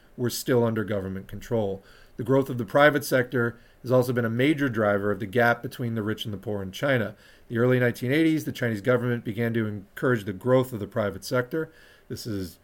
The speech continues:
Deng Xiaoping's market reforms, Dengism, as some people call it. The policy was successful. I mean, at least in its own terms, it created a lot of, uh, capitalists. And by twenty seventeen, the private sector accounted for over sixty percent of G D P.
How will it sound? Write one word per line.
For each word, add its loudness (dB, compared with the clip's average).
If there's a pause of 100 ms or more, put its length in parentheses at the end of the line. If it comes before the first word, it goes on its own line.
(140)
Deng -4
Xiaoping's -2 (160)
market 0
reforms, 0 (500)
Dengism, -2
as -6
some -10
people -6
call -2
it. -6 (720)
The -12
policy 8
was 4
successful. 2
I -2
mean, 0
at 2
least 0
in 0
its -6
own 2
terms, -2
it -8
created -2
a 0
lot 2
of, -4
uh, -4
capitalists. -4 (440)
And 2
by 8
twenty 0
seventeen, 2
the 2
private 4
sector 2
accounted 0 (320)
for 0
over 4
sixty -2
percent 0
of -4
G -2
D -6
P. 0